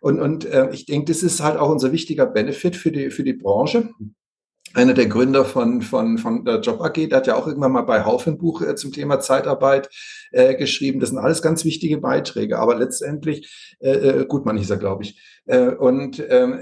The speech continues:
das, das aber, wie soll man sagen, die Modellbildung. Äh, was, was macht eigentlich Staffing aus? Äh, haben wir wenig. Und, und es ist schon mein Ehrgeiz, äh, da auch was, äh, zu schaffen und, und zu sagen, hör ich mir, ihr habt so eine interessante Branche.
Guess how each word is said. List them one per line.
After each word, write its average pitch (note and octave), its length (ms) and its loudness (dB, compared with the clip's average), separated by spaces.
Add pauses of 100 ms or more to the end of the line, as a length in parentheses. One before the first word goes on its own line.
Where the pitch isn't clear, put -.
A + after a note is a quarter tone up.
(160)
das, D3 200 -6
das C#3+ 200 -6
aber, C#3+ 420 -2
wie C3+ 60 -4
soll D3+ 140 2
man C#3 80 -2
sagen, D3 240 -2
die C3 60 2
Modellbildung. C3 680 2 (600)
Äh, B2 280 2 (120)
was, C3 280 0
was C3+ 220 -2
macht C#3 200 -2
eigentlich C3 200 0
Staffing C3+ 500 -2
aus? E3 460 0
Äh, C#3 240 -2
haben C#3+ 240 -4
wir D3 160 2
wenig. C3 540 0 (360)
Und, - 240 2
und C3+ 160 0
es - 80 -4
ist F#3 160 0
schon G#3 160 0
mein C3+ 240 2
Ehrgeiz, C3 640 -2
äh, C3 480 0
da A2+ 140 2
auch C3+ 280 -4
was, - 320 -4
äh, B2 380 2
zu - 160 -4
schaffen E3+ 560 2
und, B2+ 320 -2
und B2+ 100 -4
zu B2+ 140 -8
sagen, A#2+ 240 -2
hör B2 80 0
ich B2 100 -4
mir, B2 160 2
ihr C3+ 60 2
habt A#2+ 160 -4
so B2 80 0
eine D#3+ 120 0
interessante C3+ 460 -4
Branche. G3+ 600 -2